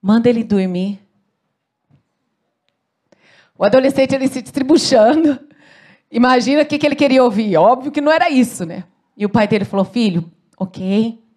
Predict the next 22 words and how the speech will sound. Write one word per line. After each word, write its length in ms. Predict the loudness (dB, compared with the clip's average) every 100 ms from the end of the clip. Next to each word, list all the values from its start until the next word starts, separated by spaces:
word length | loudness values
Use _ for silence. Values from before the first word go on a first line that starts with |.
| _ _ _ _ _ -6
vamos 240 | -4 0
orar, 360 | 0 2 0 0
o 20 |
papai 240 | -2 -2
vai 100 | 0
orar 200 | 0 -2
com 120 | -4 -10
você. 440 | -10 -10 -10 -10 _ _ _ _ _ _ _
E 60 |
você 220 | -6 -4 -2
vai 120 | -2
dormir, 360 | 0 0 -2
nós 160 | -4 -4
não 160 | -4 -4
vamos 240 | -4 -6
tomar 240 | -8 -8
nenhuma 220 | -8 -6 -6
decisão 420 | -8 -10 -10 -10
sobre 200 | -10 -10
esse 140 | -10
assunto 460 | -10 -12 -16 -16 -18
hoje." 200 | -20